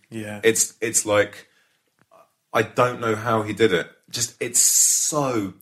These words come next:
Speaker 2: big. But I, I went to a talk with him, uh,
Speaker 1: Yeah.
Speaker 2: uh, uh, Anom-, not,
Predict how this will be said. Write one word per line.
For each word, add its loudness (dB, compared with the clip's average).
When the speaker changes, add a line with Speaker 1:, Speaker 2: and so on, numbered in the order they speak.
Speaker 2:
big. 0
But 4
I, 2
I 0
went -2
to -6
a -8
talk -4
with -12
him, -12
uh, -2
Speaker 1:
Yeah. 0
Speaker 2:
uh, 4
uh, -4
Anom-, 0
not, -6